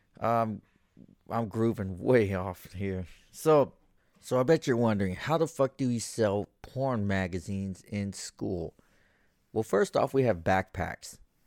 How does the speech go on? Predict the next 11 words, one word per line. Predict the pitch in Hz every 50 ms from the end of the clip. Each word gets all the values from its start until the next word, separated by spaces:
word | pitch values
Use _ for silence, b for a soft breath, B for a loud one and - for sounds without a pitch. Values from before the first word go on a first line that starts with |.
| _ _ _ _ _ _
And | 104 107 107 107 107 107 107 104 101 98 92 - _ _ _ _ _ _ _ _ _ _ _ -
we | 98 113 120
weren't | 127 143 151 156 - -
stupid | - - - 135 131 - 147 127
enough | 127 117 110 104 101 107 104 - _ _
to | - - 107 104 101 98 98 95 95 92 90 90 - - _ _ _ _ _ _ _ _ _ _ _ _ _
put | - - 135 117
'em | 113 110
in | 110 104
our | 110 117 117
lockers | 101 95 95 95 98 - - 104 101 98 95 95 - - -